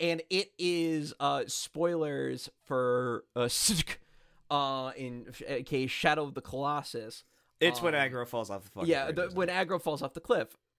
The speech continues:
Speaker 1: S-,
Speaker 2: Yeah.
Speaker 1: fucks me up every time I see it. I had to pull it up, um, 'cause there was a fucking Twitter thing going around about seeing
Speaker 2: Yeah,
Speaker 1: video
Speaker 2: I
Speaker 1: games
Speaker 2: saw
Speaker 1: that
Speaker 2: you
Speaker 1: make
Speaker 2: made
Speaker 1: you
Speaker 2: that
Speaker 1: sad.
Speaker 2: tweet.
Speaker 1: Great, a pheno-, just a, just such a, a impactful fucking moment, like, the most impactful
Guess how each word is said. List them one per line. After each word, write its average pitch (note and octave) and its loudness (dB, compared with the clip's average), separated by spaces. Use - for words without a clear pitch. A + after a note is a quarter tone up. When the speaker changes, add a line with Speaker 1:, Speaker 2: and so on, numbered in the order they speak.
Speaker 1:
S-, - -6
Speaker 2:
Yeah. F#2+ 0
Speaker 1:
fucks B3+ 4
me A#3 -4
up A3 4
every G#3 -2
time D#3 -2
I D#3+ -2
see F3+ -2
it. A#2 0
I C3 -4
had F#3 2
to G#3+ 0
pull G#3+ -4
it E3+ -2
up, E3+ 0
um, C3 -2
'cause - -10
there D#3+ 6
was D3 0
a A#2 -2
fucking C3+ -4
Twitter A#2+ -4
thing C3 -10
going B2 -2
around A#2+ -4
about A2 -8
seeing B2+ -6
Speaker 2:
Yeah, G3 10
Speaker 1:
video D#3+ 0
Speaker 2:
I F3 2
Speaker 1:
games D#3+ -6
Speaker 2:
saw G3+ 0
Speaker 1:
that G3+ 2
Speaker 2:
you - -2
Speaker 1:
make C#3 -4
Speaker 2:
made D#3+ -2
Speaker 1:
you C#3+ -2
Speaker 2:
that C#3 0
Speaker 1:
sad. D3+ 0
Speaker 2:
tweet. C3+ -2
Speaker 1:
Great, G#3+ 4
a F3+ -2
pheno-, A#3 2
just G3 -6
a, G3 2
just F3+ -8
such B3 -6
a, C3+ -2
a D3 6
impactful E3 -2
fucking A2 -12
moment, E2 -20
like, F#3 2
the A#3 8
most G#3+ 0
impactful F#3 -4